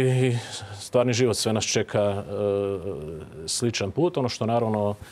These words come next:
e, nije svejedno kako ćemo proživjeti taj život. U tom smislu moram reći da je Stojan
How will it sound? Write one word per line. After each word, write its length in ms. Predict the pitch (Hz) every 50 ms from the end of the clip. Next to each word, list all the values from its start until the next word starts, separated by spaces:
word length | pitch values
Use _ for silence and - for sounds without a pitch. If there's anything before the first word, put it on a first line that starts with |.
| - - - - - -
e, 100 | - 101
nije 200 | 101 113 123 117
svejedno 280 | - - 123 120 117 110
kako 280 | - - 139 131 -
ćemo 180 | 127 - 117 107
proživjeti 420 | 101 - 101 92 107 110 101 -
taj 140 | - 104 101
život. 340 | 98 98 127 160 151 - -
U 20 |
tom 180 | 107 - 113 104
smislu 340 | - - 110 - - - 98
moram 180 | 98 95 95
reći 180 | 92 98 92 -
da 60 | - 90
je 60 | 87
Stojan 320 | - - - 95 92 92